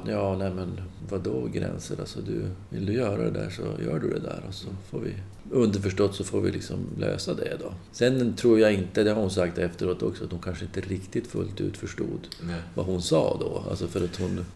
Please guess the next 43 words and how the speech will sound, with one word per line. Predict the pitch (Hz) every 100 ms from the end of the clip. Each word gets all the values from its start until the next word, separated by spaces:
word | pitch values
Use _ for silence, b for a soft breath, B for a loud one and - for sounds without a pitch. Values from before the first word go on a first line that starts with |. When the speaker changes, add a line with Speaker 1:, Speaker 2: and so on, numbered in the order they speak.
| -
Speaker 1:
jag | -
menar, | 131 117
henne, | 101 110 110
hon | 123
hade | 135 123 110
ju | 101
ingen | 98 95
riktig | 92 95 95
erfarenhet | 90 92 95 85 87 87
heller | 135 160 110 87
av, | 87 87
av | 90 87
vad | 82 85
som | - 87 82 95 98
var | 95
i | 87
görningen | 90 85 80 85 85 85
och | 82 82
vad | 82 80
som | - 78 80
kunde | 82 78 80
hända | 87 95 80 80 85
och | 82 85
hur | 87
folk | 85 87 87 -
kunde | 82 82
reagera | 82 82 87 85 82 82 -
och | 50 -
vad | -
det | - -
skulle | - -
innebära. | 82 85 90 90 - - 98 -
Så | 90
att | 87
hade | 95 90
hon | 92
vetat | 90 87 85 156 -
allt | - 95
det | 87
så | -
kanske | - 87 -
hon | 98
hade | - -